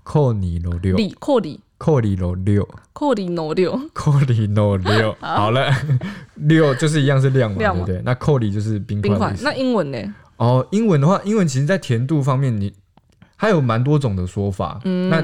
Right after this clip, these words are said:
Speaker 1: 其-，其实只要听得懂就 OK。那有些人会说是 sweetness level。
Speaker 2: Sweetness level。
Speaker 1: 对，sweetness 就是甜嘛，
Speaker 2: 嗯。
Speaker 1: 甜，那个甜。
Speaker 2: 度。
Speaker 1: 对，甜度。
Speaker 2: <laughs>
Speaker 1: 啊，度其实是 level。
Speaker 2: 嗯。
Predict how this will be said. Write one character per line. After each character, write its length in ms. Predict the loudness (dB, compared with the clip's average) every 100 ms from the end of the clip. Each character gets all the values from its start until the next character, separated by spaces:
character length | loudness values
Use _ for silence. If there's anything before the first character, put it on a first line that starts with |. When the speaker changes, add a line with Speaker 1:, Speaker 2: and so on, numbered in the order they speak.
| -4
Speaker 1:
其-， 220 | -8 -10 -6
其 160 | -2
实 60 | 0
只 60 | 0
要 80 | 0
听 120 | 0
得 60 |
懂 140 | -2 -4
就 160 | -6 -6
OK。 420 | -6 -4 -4 -4
那 200 | -2 -2 -4 -18 -6
有 120 | 0
些 60 | 2
人 100 | 4
会 80 | 4
说 200 | 4 2
是 280 | 2 0 -2 -12
sweetness 760 | -10 0 0 2 2 0 -2 -14 -20 _ -2
level。 480 | 0 2 0 -4 -6 _
Speaker 2:
Sweetness 500 | -4 0 0 -2 -6
level。 420 | -6 -6 -6 -8 -6
Speaker 1:
对， 100 | -2
sweetness 460 | -2 2 2 2 0
就 80 | -2
是 100 | -2
甜 320 | -6 -6 -6
嘛， 240 | -6 -6 -6
Speaker 2:
嗯。 220 | -8 -10 -18 _
Speaker 1:
甜， 380 | -6 -4 -2 -4 -8 _ _ _ -4
那 80 | -2
个 80 | -2
甜。 240 | -4 0
Speaker 2:
度。 300 | 2 2 -2 -10 -14 0
Speaker 1:
对， 140 | 0
甜 300 | 2 0 0
度。 300 | 2 2 0 -4 -10
Speaker 2:
<laughs> 160 | -12 -4
Speaker 1:
啊， 120 | -4 -4 -2
度 140 | 2 2
其 180 | 2
实 80 | 2
是 80 | 4
level。 400 | 2 2 0 -4 -4
Speaker 2:
嗯。 240 | -6 -6